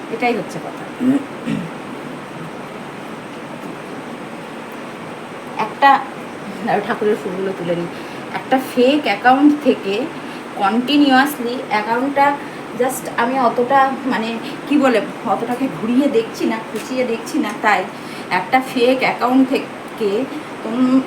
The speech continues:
যেই করুক বা যারাই করুক, কন্টিনিউয়াসলি যদি,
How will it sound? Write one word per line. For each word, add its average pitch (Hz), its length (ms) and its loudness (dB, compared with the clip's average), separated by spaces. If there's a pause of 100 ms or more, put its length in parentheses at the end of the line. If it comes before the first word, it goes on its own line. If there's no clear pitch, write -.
(360)
যেই 311 360 2
করুক 254 540 0
বা 202 80 0
যারাই 226 480 4
করুক, 233 260 2 (420)
কন্টিনিউয়াসলি 294 1000 8
যদি, 302 320 2